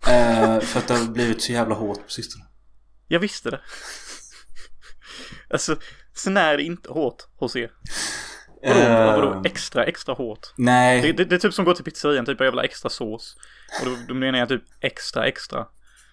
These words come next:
Speaker 1: Det har inte varit så speciellt, men det var liksom så här. Jag hade sagt till, sa till Annie, nu, nu är det ju torsdag idag när vi spelar in. Förra torsdagen så sa jag det att ska vi dricka i helgen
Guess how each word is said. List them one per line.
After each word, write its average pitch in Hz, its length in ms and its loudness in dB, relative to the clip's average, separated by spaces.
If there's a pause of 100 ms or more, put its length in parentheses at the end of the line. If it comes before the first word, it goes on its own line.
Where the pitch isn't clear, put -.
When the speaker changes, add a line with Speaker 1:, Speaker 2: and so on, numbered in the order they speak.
(880)
Speaker 1:
Det 127 60 0
har 127 80 6
inte 123 160 -2
varit 113 180 0
så 110 260 0
speciellt, 110 560 0
men 117 100 2
det 117 60 2
var 123 120 4
liksom 113 240 0
så 120 100 0
här. 110 160 6 (580)
Jag 127 80 4
hade 131 120 6
sagt - 360 2
till, 131 380 2 (180)
sa 131 340 2
till - 100 -4
Annie, 107 520 0 (400)
nu, 117 680 2
nu 127 200 2
är 123 40 6
det 117 80 6
ju 110 440 6
torsdag - 480 -2
idag 110 140 4
när 104 60 0
vi 101 60 -2
spelar 110 260 -2
in. 107 240 -2 (360)
Förra 139 340 4
torsdagen 117 440 -2
så 110 120 -6
sa 107 220 2
jag 98 100 0
det 104 60 2
att 101 180 -6 (240)
ska 127 360 2
vi 127 120 0
dricka 131 360 -4
i 101 80 0
helgen 101 420 -4